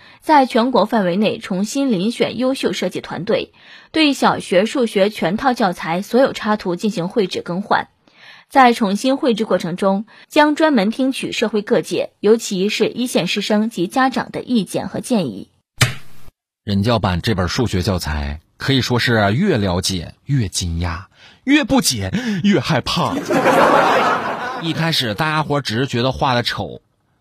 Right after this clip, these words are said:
Speaker 2: 人物没有朝气，画面缺少美感。后来被网友指出有少儿不宜、色情暗示的内容，再后来被发现国旗也画错了，许多画面有不良的隐喻，网友是越挖越生气，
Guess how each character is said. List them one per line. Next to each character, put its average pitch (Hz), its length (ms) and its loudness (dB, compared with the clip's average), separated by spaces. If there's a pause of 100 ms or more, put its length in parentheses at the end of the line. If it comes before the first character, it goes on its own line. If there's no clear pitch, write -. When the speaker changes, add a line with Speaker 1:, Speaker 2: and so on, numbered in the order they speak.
(120)
Speaker 2:
人 123 220 2
物 160 80 2
没 127 120 2
有 127 140 0
朝 123 300 0
气， 110 280 -2
画 143 200 0
面 123 160 0
缺 151 160 0
少 127 100 0
美 87 240 -2
感。 117 220 -6 (440)
后 269 260 2
来 151 280 2
被 254 240 -2
网 240 140 2
友 277 100 2
指 196 160 0
出 254 200 0
有 208 120 2
少 247 240 4
儿 220 140 6
不 254 200 0
宜、 170 340 0 (200)
色 - 300 0
情 247 160 0
暗 285 180 2
示 320 200 2
的 254 100 2
内 226 100 2
容， 143 360 0 (360)
再 113 180 -6
后 95 200 -6
来 73 260 -12 (340)
被 285 140 2
发 277 160 2
现 269 220 0
国 269 240 2
旗 277 180 0
也 302 160 6
画 240 160 4
错 240 240 2
了， 156 240 0 (420)
许 - 400 -4
多 127 180 -2
画 139 200 -4
面 131 180 -2
有 98 140 -2
不 180 300 -4
良 123 320 2
的 180 80 2
隐 147 240 0
喻， 107 300 -2 (340)
网 254 200 4
友 233 140 4
是 262 160 0
越 320 280 4
挖 254 220 0
越 247 160 2
生 220 200 0
气， 208 240 0